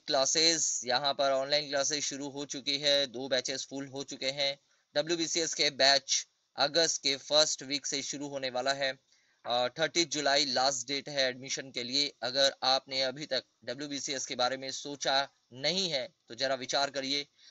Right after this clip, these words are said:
Reasoning की glasses मैं करवा रहा हूँ, नीचे दिए गए number पर आप contact कर सकते हैं, specially for Bengali medium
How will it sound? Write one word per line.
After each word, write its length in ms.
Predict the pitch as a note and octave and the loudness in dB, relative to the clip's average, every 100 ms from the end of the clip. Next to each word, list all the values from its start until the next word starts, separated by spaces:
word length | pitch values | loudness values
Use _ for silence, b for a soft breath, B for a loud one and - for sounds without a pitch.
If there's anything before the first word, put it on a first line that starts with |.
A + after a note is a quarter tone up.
| _ | _
Reasoning 360 | C#3+ E3 D#3 F3+ | -4 0 2 2
की 80 | E3+ | 4
glasses 380 | E3 D#3+ E3+ | 4 4 2
मैं 180 | C#3+ C#3 | 0 0
करवा 320 | C#3+ C#3 C#3 | 2 0 2
रहा 120 | C3+ C3+ | 2 0
हूँ, 260 | D3 D3+ | -2 -8
नीचे 260 | C#3 B2+ C#3 | -10 -6 -4
दिए 160 | C3+ | -2
गए 80 | B2+ | -2
number 200 | C3 C#3 | -2 -2
पर 120 | C3 | 0
आप 120 | B2+ - | -2 -2
contact 320 | C3+ C3 C3+ | -4 -2 0
कर 100 | D3 | 0
सकते 260 | C#3 B2 | -2 -4
हैं, 80 | C#3+ | -4
specially 460 | C3+ C#3 B2+ D3 C#3+ | -4 -4 -4 -2 -2
for 60 | B2+ | -2
Bengali 420 | A#2 B2 B2+ C3 | -2 -2 -4 -4
medium 260 | B2 B2+ A#2+ | -6 -6 -6